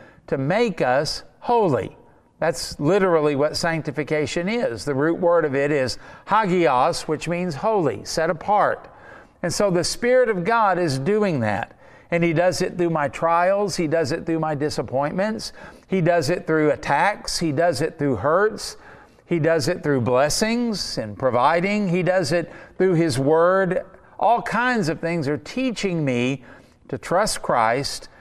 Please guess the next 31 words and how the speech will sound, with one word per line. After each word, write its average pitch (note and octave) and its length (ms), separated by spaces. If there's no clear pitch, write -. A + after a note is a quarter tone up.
and E3 160
to D3+ 80
walk F3+ 460
with D#3+ 100
Him C#3 460
and D3 180
to C#3+ 60
be C#3+ 120
sanctified, B2+ 920
to C#3 60
be B2+ 180
holy. B2+ 500
And C#3+ 80
so, D#3 380
um, B2 320
it's - 160
not D#3 260
of G3+ 100
us, C#3 460
it C#3+ 200
is C3+ 360
of C3+ 280
Him. C#3 420
And D3+ 160
what's - 220
gonna G3+ 200
be F#3 140
the D#3+ 140
result D3+ 640
for D3 220
obedience D3 960